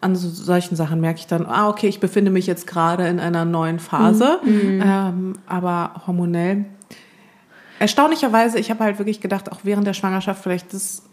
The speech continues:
Speaker 1: äh, so mal, äh, als, ja, kleine Review. Ich dachte, Alter, ich bin ja so schon manchmal extrem emotional und
Speaker 2: Ja.
Speaker 1: auch so unvorhersehbar emotional. Also ich heul dann irgendwie bei irgendwelchen Filmen oder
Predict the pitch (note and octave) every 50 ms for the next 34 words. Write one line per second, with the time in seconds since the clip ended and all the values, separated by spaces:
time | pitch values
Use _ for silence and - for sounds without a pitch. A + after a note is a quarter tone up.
0 | _ _ - - D3 D3+ E3+ - - - - G3+ G3 G#3 G#3 G3 G3+ G3 F#3+ F#3+
1 | F#3+ F#3+ F#3+ G3 F#3+ - G3 F#3+ F#3 F#3 F#3+ F#3+ F#3+ - - - - - - -
2 | - - G3+ F#3+ G3 - - - - - - - _ _ _ _ _ _ - G3
3 | G3 G3 F#3 F#3 - - - - - G#3 F#3+ F#3 F#3 F3+ F#3+ G3 G3+ G3+ G#3 G3+
4 | G#3 G3+ G3+ G3+ G3+ - - - _ _ _ _ _ _ _ _ _ _ _ _
5 | _ _ - _ _ _ _ _ _ _ _ - - - - G#3 G3 - - -
6 | G3+ F#3+ F#3+ F#3 F#3 A3 - - _ _ _ _ _ _ _ _ - - G3 G3
7 | G3 G3 - G3 F3+ F#3 G3+ G#3 - - - _ _ - - E2 D#2 - - -
8 | - G3+ F#3+ F3+ F#3 F#3 F3+ F3+ G#3 A3+ A3 - G3+ F3+ E3+ E3+ E3+ F3+ E3+ -
9 | - - - - - F#3 F3 F3+ E3+ F3 F3 F3 E3+ - - F3+ E3 E3 E3 E3+
10 | F3+ G3 G#3+ A3+ G3+ F#3+ G3 F#3+ F#3+ F#3+ - - A3 A3+ - - F#3 F3+ E3+ E3+
11 | E3 F3 F3 E3 F3+ E3+ F3 F3 F3 E3+ - - F3+ E3+ E3 E3 F3 F#3 F#3 F#3
12 | F3+ F3+ - - - G3 G3+ G3+ G3+ F#3+ - F3+ F#3 F#3+ F#3 - F3+ F3+ - -
13 | F#3 F#3 F#3 - G3 F3+ - - G3 G3 G3 F3+ D#3+ E3+ F3 E3+